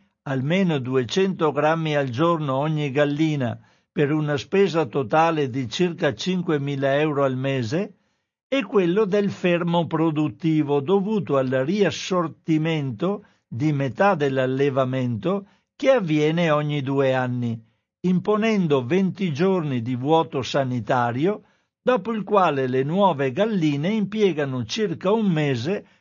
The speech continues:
per cominciare a deporre le uova. Oltre al massimo rispetto per il benessere animale, tra i punti di forza della produzione delle uova di selva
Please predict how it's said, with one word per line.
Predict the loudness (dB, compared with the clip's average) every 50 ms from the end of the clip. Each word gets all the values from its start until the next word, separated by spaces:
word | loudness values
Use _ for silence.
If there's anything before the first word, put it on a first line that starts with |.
| _ _
per | -2 -2 -2 0
cominciare | 0 -2 0 0 0 0 -2 0 0 2 2 2 2 0 0 0
a |
deporre | 0 0 0 -2 0 -2 -2 -2 -2 -2 -2 -4 -2
le | -2 -2 -2
uova. | -2 -2 -2 -4 -4 -4 -6 -6 -8 -10 -14 _ _ _ _ _ _ _ _ _ _ _ _ _ _ _ _ _ _ _ _ _ _ _ _ _ _
Oltre | 2 2 2 2 2 2 2
al | 2 2
massimo | 2 0 0 0 0 0 -2 0 0 2 0 0
rispetto | 0 -2 -4 -6 0 2 2 2 2 2 -2 -4 -2 0
per | 0 -2 -2
il | -2 -2
benessere | -2 -2 0 0 -2 -2 -2 -2 -2 0 0 0 0
animale, | 0 -2 -4 -2 0 0 0 0 -2 -2 -2 -4 -6 -10 -18 _ _ _ _ _
tra | -2 0 0
i | 0 0
punti | -2 -2 -2 -2 -2 0 0 0 0
di | 0 0 -2
forza | 0 2 2 2 2 2 0 -2 -4 -2
della | 0 0 0 2 2 0 0
produzione | 0 -2 -4 -2 -2 -2 -2 -4 -2 -4 -2 -2 0 -2 -2 0
delle | 0 -2 0 0 0 -2
uova | 0 2 2 2 2 2 0 -2
di | -2 -4 -6
selva | -4 0 0 2 2 0 0 0 0 -2 -2